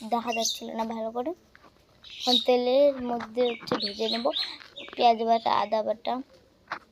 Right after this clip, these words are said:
ভালো করে ভেজে নিচ্ছি। যেগুলো মশলা আমি নিয়েছিলাম দিয়ে দি-, কয়েকটা গরম মশলা আর ডাল নিয়েছি, আর দিয়ে দিলাম দুটো শুকনো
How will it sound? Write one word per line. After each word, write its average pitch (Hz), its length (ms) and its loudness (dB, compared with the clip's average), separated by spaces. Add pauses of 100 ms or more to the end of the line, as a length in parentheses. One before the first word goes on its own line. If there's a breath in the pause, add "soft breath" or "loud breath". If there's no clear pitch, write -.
(3000)
ভালো 220 180 -4
করে 220 200 -2
ভেজে 214 220 -8
নিচ্ছি। 214 380 -12
যেগুলো 233 220 2 (100)
মশলা 220 300 -6
আমি 208 200 -6
নিয়েছিলাম 208 420 -6 (2750)
দিয়ে 233 260 0
দি-, 226 200 -12 (540)
কয়েকটা 277 420 10 (120)
গরম 254 240 10 (100)
মশলা 285 340 -2 (680 loud breath)
আর 269 80 4 (580)
ডাল 247 200 8 (180)
নিয়েছি, 262 400 4 (640 loud breath)
আর 233 160 4
দিয়ে 262 180 8
দিলাম 262 220 8 (100)
দুটো 262 260 6
শুকনো 269 280 2